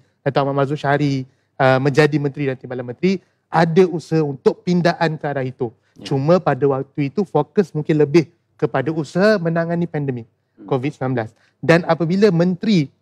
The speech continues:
Speaker 1: bertukar kerajaan, uh, di zaman kerajaan Datuk Seri Ismail Sabri, apabila pas memegang sebagai menteri pas, uh, waktu itu, iaitu Yang Berhormat Senator Syed Idris Ahmad, Datuk Idris Ahmad, usaha itu diteruskan.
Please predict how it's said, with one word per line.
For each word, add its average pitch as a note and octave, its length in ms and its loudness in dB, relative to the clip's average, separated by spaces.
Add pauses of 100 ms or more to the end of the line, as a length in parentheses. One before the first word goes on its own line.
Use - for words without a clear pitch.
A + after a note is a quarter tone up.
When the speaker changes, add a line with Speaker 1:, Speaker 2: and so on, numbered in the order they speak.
(140)
Speaker 1:
bertukar D#3+ 560 2
kerajaan, C#3+ 640 0
uh, C#3 160 -6
di B2 160 -10
zaman C3 320 -6 (320)
kerajaan C3+ 640 0
Datuk C3+ 160 -6
Seri C#3+ 160 -6
Ismail B2+ 220 -8
Sabri, E3+ 340 -2 (320)
apabila C3 400 -2
pas F3 320 2
memegang B2+ 540 -2 (260)
sebagai C3 320 -4
menteri F3 240 -2
pas, B2 400 -4
uh, C3 160 0
waktu B2+ 240 -2
itu, E3+ 320 0
iaitu C3 400 0
Yang B2+ 100 -2
Berhormat C3+ 220 -4
Senator C3 340 0 (380)
Syed D3+ 160 0
Idris C3 160 0
Ahmad, F#3 240 2
Datuk - 240 -4
Idris B2+ 160 -2
Ahmad, G3 160 4 (800)
usaha A#3 240 2
itu A#3+ 240 0
diteruskan. C#3+ 500 -4